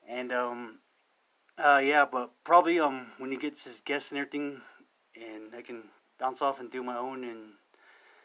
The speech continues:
do my own talk about it and everything, but until then, you know what I mean, just keep, you know what I mean, hopefully you'll be entertained by this one and everything, and hopefully get inspired to do your own, like we're saying. So, yeah, stay up, y'all.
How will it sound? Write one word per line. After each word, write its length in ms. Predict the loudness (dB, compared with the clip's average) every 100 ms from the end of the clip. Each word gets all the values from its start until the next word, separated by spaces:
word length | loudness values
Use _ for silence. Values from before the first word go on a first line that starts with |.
| _ _ _
do 120 | -10
my 140 | -6 -4
own 400 | -4 -4 -8 -14 -20 -12
talk 260 | -4 -4
about 340 | -2 0 0 -2
it 140 | -10
and 80 | -10
everything, 400 | -12 -12 -12 -10
but 220 | -6 -8 -8 _ -20 -20 -20 _ _
until 260 | -14 -6 -2
then, 240 | 2 0
you 80 | 0
know 40 |
what 60 | -4
I 40 |
mean, 80 | -6
just 220 | -8 -12
keep, 240 | -10 -12 -14 -20 -20 -14
you 60 |
know 60 | -12
what 40 |
I 40 | -12
mean, 80 | -14 -20 _ -10
hopefully 460 | -10 -6 -4 -4
you'll 180 | -6 -8
be 380 | -6 -10 -10 -16 -20 -20
entertained 420 | -20 -18 -12 -12 -8
by 120 | -8
this 280 | -8 -10 -10
one 200 | -10 -8
and 100 | -8
everything, 400 | -10 -10 -8 -8
and 320 | -8 -12 -16 _ _ _ _ _
hopefully 320 | _ -20 -16 -12
get 120 | -10
inspired 420 | -12 -8 -6 -6
to 80 | -10
do 200 | -14 -12
your 200 | -10 -8
own, 240 | -6 -6
like 180 | -8 -10
we're 100 | -12
saying. 440 | -8 -6 -6 -6
So, 360 | -10 -10 -10 -12 -18 _ _ -20 -10
yeah, 360 | 0 2 2 0 -18 -20
stay 300 | -20 -6 0
up, 140 | 0 4
y'all. 380 | 8 10 8